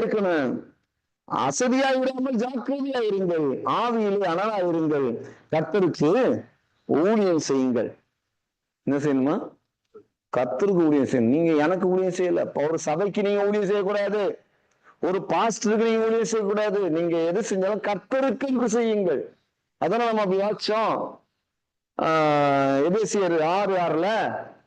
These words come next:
அப்போ கர்த்தருக்கு நீங்க ஊழியம் செய்யணும். ஒரு சேர் போடுறவரை கர்த்தருக்கு தான் நான் போடுறேன்,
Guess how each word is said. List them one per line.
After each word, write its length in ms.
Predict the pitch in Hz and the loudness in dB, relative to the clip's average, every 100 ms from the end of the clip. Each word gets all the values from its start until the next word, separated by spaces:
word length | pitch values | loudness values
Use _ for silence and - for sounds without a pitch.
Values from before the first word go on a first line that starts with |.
| _ _ | _ _
அப்போ 280 | 165 175 185 | -2 0 0
கர்த்தருக்கு 800 | 185 202 202 339 339 247 311 320 | 2 0 -2 -2 -2 -2 -4 -6
நீங்க 240 | 311 285 277 | -6 -6 -6
ஊழியம் 240 | 269 240 | -4 -2
செய்யணும். 440 | 220 202 175 123 - | 0 2 0 -2 -2
ஒரு 220 | 156 165 | -2 0
சேர் 360 | 202 254 311 269 | 0 0 0 0
போடுறவரை 380 | 277 285 302 | 0 -2 -4
கர்த்தருக்கு 440 | 247 214 269 254 277 | -4 -4 -4 -2 -2
தான் 180 | 262 214 | -2 -2
நான் 20 | |
போடுறேன், 460 | 220 214 175 135 | -2 -2 -4 -6